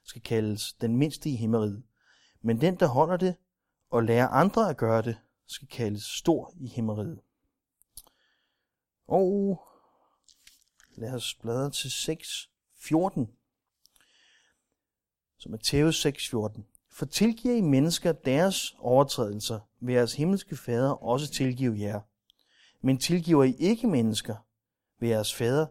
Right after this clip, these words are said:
heller ikke tilgive jeres overtrædelser." Og Matthæus syv et. "Døm ikke, for at I ikke selv skal dømmes. For den dom, I døm-, I dømmer med,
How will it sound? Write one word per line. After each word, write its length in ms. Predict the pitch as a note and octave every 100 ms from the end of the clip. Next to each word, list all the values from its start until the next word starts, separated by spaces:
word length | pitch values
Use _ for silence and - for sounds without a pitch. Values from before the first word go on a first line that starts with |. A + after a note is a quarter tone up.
| _
heller 280 | - D3+ C#3
ikke 200 | A#2+ B2+
tilgive 640 | - A#2+ A2+ A#2 A2 G#2+ A2
jeres 340 | A2 A#2+ B2+
overtrædelser." 840 | - A2 A2 - G2+ F#2+ - G#2 _ _ _ _ _ _ _ _ _ _ _ _ _ _ _ _ _ _ _ _ _ _ _
Og 420 | B2 B2+ C3 C3 - _ _ _ _ _ _
Matthæus 500 | C#3 C3+ - D#3 E3+
syv 460 | D#3+ - F3 E3+ - - - - _ _
et. 320 | - B2 - - _ _ _ _ _ _ _ _ _ _ _ _ _ -
"Døm 240 | F#3+ F#3+
ikke, 360 | D#3 D3 D3 F3 - _ _ _ _ _
for 200 | - D#3
at 100 | D3+
I 40 | D3+
ikke 180 | E3+
selv 300 | F3 - F#3
skal 200 | - -
dømmes. 560 | C#3+ A2 G#2+ G2+ - - _ _ _ _ _ _
For 120 | -
den 220 | - F#3
dom, 240 | D#3 E3 D#3
I 40 |
døm-, 360 | C#3 C#3 C#3+ -
I 120 | B2
dømmer 320 | C3 C#3 D#3+ F3
med, 240 | C3+ A2+